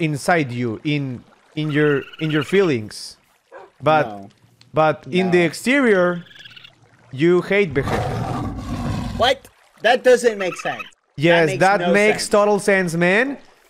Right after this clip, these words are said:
Speaker 1: I'm
Speaker 2: Okay,
Speaker 1: psy-, I'm
Speaker 2: who do you,
Speaker 1: Psicólogo,
Speaker 2: who do
Speaker 1: yeah,
Speaker 2: you
Speaker 1: remember.
Speaker 2: hate? No, who do you hate the most on the server?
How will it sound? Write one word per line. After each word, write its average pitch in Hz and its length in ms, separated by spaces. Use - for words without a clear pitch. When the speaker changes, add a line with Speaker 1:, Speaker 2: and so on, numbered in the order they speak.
Speaker 1:
I'm 226 160
Speaker 2:
Okay, 254 100
Speaker 1:
psy-, 156 240
I'm 208 140
Speaker 2:
who - 60
do 233 120
you, 214 60
Speaker 1:
Psicólogo, 226 360
Speaker 2:
who 285 40
do 277 60
Speaker 1:
yeah, 262 80
Speaker 2:
you 214 60
Speaker 1:
remember. 220 680
Speaker 2:
hate? - 80
No, 285 300
who 208 140
do 254 60
you 262 140
hate 208 300
the 208 100
most 170 360
on 143 140
the 143 80
server? 104 460